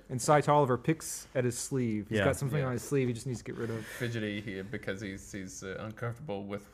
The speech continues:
Speaker 3: the, <laughs> what's stirring in, in his, uh,
Speaker 1: Yeah.
Speaker 2: Yeah,
Speaker 3: frozen
Speaker 2: and,
Speaker 3: heart. <laughs>
Speaker 2: well, and
Speaker 1: Yeah.
Speaker 2: before that, Al's picking at his nub.
Speaker 3: Yeah.
Speaker 2: Like, like a little
Speaker 3: Try-
Speaker 2: kid just picking at his little
Speaker 3: Yeah,
Speaker 2: nub,
Speaker 3: yeah,
Speaker 2: like,
Speaker 3: these
Speaker 2: I guess having phantom pains or phantom itches or something
Speaker 3: Yeah, yeah.
Speaker 2: there.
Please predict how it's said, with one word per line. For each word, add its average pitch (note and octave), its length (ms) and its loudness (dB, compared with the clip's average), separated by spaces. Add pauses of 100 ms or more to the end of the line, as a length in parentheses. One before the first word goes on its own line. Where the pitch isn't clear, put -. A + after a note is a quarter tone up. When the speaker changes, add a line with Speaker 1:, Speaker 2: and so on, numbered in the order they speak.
(160)
Speaker 3:
the, F#2+ 260 -4 (600)
<laughs> - 500 -12
what's A2+ 260 0
stirring G2+ 500 0
in, G2 140 -4
in G2 220 -6
his, G2 340 -6
uh, G2 160 -6 (220)
Speaker 1:
Yeah. A2 200 -2 (100)
Speaker 2:
Yeah, B2+ 220 10
Speaker 3:
frozen A#2 180 4
Speaker 2:
and, B2+ 80 6
Speaker 3:
heart. B2 340 6
<laughs> - 40 -4
Speaker 2:
well, B2+ 180 8
and B2+ 120 6
Speaker 1:
Yeah. A#2 60 4
Speaker 2:
before B2+ 300 6
that, A2 360 4 (260)
Al's G#2 360 0
picking A#2 340 -2
at G2+ 100 0
his F2 140 -4
nub. F#2 480 0 (300)
Speaker 3:
Yeah. A2+ 160 2
Speaker 2:
Like, F#2 140 2 (320)
like A#2 180 -2
a G#2 60 0
little G2+ 220 0
Speaker 3:
Try- A2+ 200 -2
Speaker 2:
kid G2+ 220 2 (220)
just - 300 -6
picking A#2 280 -4
at G2+ 100 -2
his F#2+ 240 -4
little F#2+ 200 -4
Speaker 3:
Yeah, A2 200 0
Speaker 2:
nub, G#2 200 -2
Speaker 3:
yeah, G2+ 60 -2
Speaker 2:
like, - 220 -4
Speaker 3:
these G2+ 200 -4
Speaker 2:
I G#2 100 0
guess G#2 160 0
having F#2+ 200 -2
phantom F#2 680 -2 (400)
pains F2+ 460 -4
or F2 140 -6
phantom F2 340 -6
itches E2 360 -8
or E2+ 80 -10
something F2+ 240 -6
Speaker 3:
Yeah, G2 100 0
yeah. F2 40 -4
Speaker 2:
there. F2 280 -4